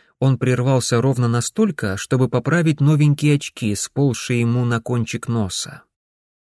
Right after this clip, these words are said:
При этом мальчик слегка приподнял голову, но взглянул не на меня, а на мои ноги. В палате было довольно тепло,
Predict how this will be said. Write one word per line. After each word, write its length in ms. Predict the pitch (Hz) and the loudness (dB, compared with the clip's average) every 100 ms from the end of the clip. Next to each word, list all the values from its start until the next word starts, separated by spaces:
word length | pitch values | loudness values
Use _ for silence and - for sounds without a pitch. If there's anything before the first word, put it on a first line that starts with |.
| _ | _
При 180 | 120 147 | 0 2
этом 400 | 208 139 101 - - | 2 0 -2 -2 -2
мальчик 460 | 127 165 147 143 | 0 2 0 -4
слегка 440 | - 127 123 - 143 | -4 -2 -2 -2 -2
приподнял 560 | 143 127 147 135 151 | -2 0 2 4 2
голову, 640 | 151 165 120 92 - - - _ _ 117 | 2 2 2 -2 -6 -16 -18 _ _ 0
но 180 | 127 | 0
взглянул 580 | 117 104 113 127 143 135 | 0 -2 0 4 4 4
не 140 | 123 117 | 2 2
на 120 | 117 | 2
меня, 480 | 113 117 160 151 - _ - | 2 2 2 2 -2 _ -4
а 120 | 120 | 0
на 120 | 127 | 2
мои 260 | 127 131 135 | 2 2 4
ноги. 520 | 127 107 90 90 - _ _ _ _ _ _ _ | 2 0 -2 -8 -14 _ _ _ _ _ _ _
В 120 | - | -4
палате 420 | 117 185 220 190 | 0 0 0 0
было 260 | 160 190 160 | 2 2 2
довольно 420 | 143 170 180 180 | 2 2 0 0
тепло, 540 | 190 - 123 95 - | -2 -4 -4 -4 -8